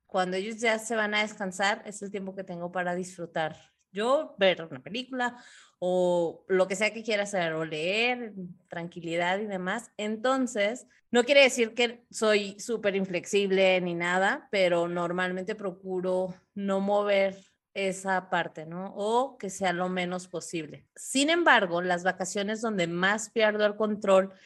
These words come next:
son en las vacaciones de, de Navidad, porque normalmente vamos a Tijuana y en Tijuana son dos horas menos. Entonces se vuelve una revolución la hora del sueño porque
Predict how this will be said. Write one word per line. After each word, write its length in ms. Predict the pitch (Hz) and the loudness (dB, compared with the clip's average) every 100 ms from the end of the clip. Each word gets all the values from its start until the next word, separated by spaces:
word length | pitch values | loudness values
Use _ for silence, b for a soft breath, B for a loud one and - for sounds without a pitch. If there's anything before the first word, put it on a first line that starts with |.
| B B | B B
son 220 | - 208 | -4 0
en 100 | 190 | 2
las 140 | 190 190 | 2 2
vacaciones 640 | 196 190 175 180 165 165 | 0 0 -2 -4 -4 -6
de, 320 | 170 170 165 165 | 0 4 4 2
de 160 | 180 170 | 0 -2
Navidad, 600 | 170 165 170 185 208 - | 0 2 4 4 4 -2
porque 220 | 190 185 | -8 -4
normalmente 560 | 175 165 170 165 170 185 | -2 0 0 0 -2 0
vamos 340 | 180 170 175 | 0 0 -4
a 80 | 180 | -6
Tijuana 680 | 185 - 220 202 180 196 - _ _ _ _ | -8 0 4 4 2 -4 -10 _ _ _ _
y 120 | - 202 | -6 -4
en 100 | 196 | -2
Tijuana 420 | 202 220 190 190 | 0 2 2 0
son 220 | 196 180 | -2 -4
dos 180 | 165 - | -6 -4
horas 240 | 160 160 | -2 -2
menos. 520 | 190 196 180 170 - _ | -2 -4 -4 -8 -16 _
Entonces 580 | 185 190 196 196 185 214 | -6 -4 -2 -4 -4 -4
se 240 | 208 208 185 | 2 4 8
vuelve 320 | 190 190 190 | 8 8 6
una 220 | 202 196 | 2 2
revolución 1080 | 196 190 202 202 190 190 185 180 202 190 190 | 2 2 4 4 4 2 0 -4 -4 -2 2
la 140 | 185 | 4
hora 140 | 185 | 4
del 140 | 196 190 | 2 0
sueño 400 | 208 208 196 202 | -4 -2 -2 -2
porque 640 | 196 175 170 160 156 139 | -2 -2 -4 -4 -6 -12